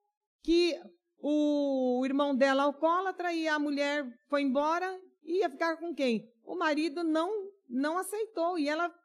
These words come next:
adquiriu uma mágoa. Não demorou muito, não.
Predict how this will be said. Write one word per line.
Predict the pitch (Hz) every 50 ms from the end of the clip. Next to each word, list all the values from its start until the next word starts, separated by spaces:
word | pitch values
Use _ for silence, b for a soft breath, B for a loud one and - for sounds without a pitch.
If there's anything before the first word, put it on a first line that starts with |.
| _ _ _ _ _ _ _ _ _
adquiriu | - 302 320 262 302 - 302 311 285 302
uma | 302 311 330 349
mágoa. | 349 330 294 302 330 359 320 240 226 208 185 160 - _ _ _ _ _ _ _
Não | 349 339
demorou | 285 320 320 311 311 311 311 330
muito, | 330 302 285 294 330 320 339
não. | 302 277 262 269 285 320 330 320 254